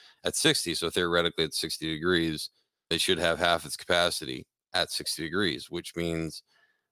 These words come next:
or, or I'm sorry, you should, yeah, you should only need half the condenser in order to, to do it, to f-, get full condensing out of the full capacity of the rack at sixty degrees, which also means that if it gets thirty degrees outside, now you're almost quadruple size. If you can't shed those fans, you might have real low dips in there where it just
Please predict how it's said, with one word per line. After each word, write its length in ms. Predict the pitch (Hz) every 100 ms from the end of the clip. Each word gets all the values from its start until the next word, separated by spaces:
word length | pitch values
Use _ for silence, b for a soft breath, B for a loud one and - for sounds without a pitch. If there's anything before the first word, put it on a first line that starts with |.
| _
or, 340 | 82 80 80 80
or 60 |
I'm 160 | 87 82
sorry, 220 | 85 80
you 60 | 80
should, 220 | 98 - _ _ _
yeah, 120 | 92
you 120 | 87 90
should 140 | 117
only 140 | 98 95
need 160 | 90
half 280 | 78 92 85
the 80 | 80
condenser 420 | - 85 80 82
in 80 | 82
order 220 | 82 82 82 82
to, 80 | 71 -
to 100 | -
do 200 | 82 85 -
it, 80 | -
to 220 | 85 80
f-, 120 | 80 -
get 160 | 82 -
full 180 | 87 80
condensing 440 | 87 85 80 82
out 80 | 82
of 60 | 85
the 60 |
full 200 | - 104
capacity 400 | 87 87 85 -
of 60 | 82
the 60 | 82
rack 280 | 85 80 -
at 180 | 85 -
sixty 320 | 80 - 80
degrees, 400 | 82 90 82 76
which 160 | 80 98
also 320 | 107 - 85
means 340 | 85 82 78
that 160 | 85 80
if 120 | 76
it 60 | 71
gets 220 | 76 -
thirty 260 | 127 131 92
degrees 320 | 87 87 80
outside, 440 | 80 76 - 76 - _ _ _ _ _
now 120 | 87
you're 220 | 85 85 82
almost 300 | 80 76 -
quadruple 460 | 80 82 101 80
size. 260 | - - -
If 60 | -
you 80 | -
can't 240 | 101 76
shed 240 | - 95 82
those 200 | 80 -
fans, 600 | 95 90 80 - - -
you 80 | 87
might 240 | 85 85
have 280 | 87 85 80
real 280 | 82 92 90
low 160 | 87 80
dips 420 | 85 98 - -
in 80 | 82
there 180 | 85
where 220 | 82 92 92
it 140 | 85
just 160 | 85